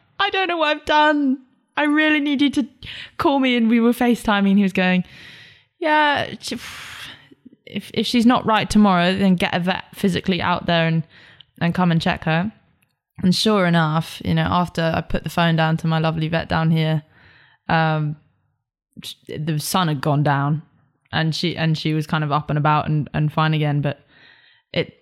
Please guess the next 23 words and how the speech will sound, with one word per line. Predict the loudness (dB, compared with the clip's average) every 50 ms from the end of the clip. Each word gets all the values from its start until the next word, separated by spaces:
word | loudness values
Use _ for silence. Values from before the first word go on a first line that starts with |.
| -20 -20 -12
it's | -10 -10 -10 -10 -12
horrible | -6 -2 0 0 2 2 0 0 -2 -2 -4
'cause, | -4 -4 -2
you | 0 2
know, | 2 0
if, | 0 -2 -4 -6
if, | -8 -8 -10 -10 -6
if | -6 -6 -4 -2
they | -2 -2 0
break | 0 0 -2 0 0
a | 0
leg | 0 0 0 0 0 -2 0
or | -2 -2
if | -2 -4 -8 -16 _ _ _ _ _ _
something | _ -4 -2 -2 0 0 -2 -2 -4 -6 -10 -8
bad | -4 -2 0 0 0 0 0 -2
happens, | -4 -6 -4 -4 -4 -4
but | -4 -4 -4 -2
you | -2 -2
can | 0 -2
see | -2 -2 -2 0 0 0
what's | 0 -2 -4 -6
happened, | -8 -8 -8 -8 -6 -6 -6 -6 -8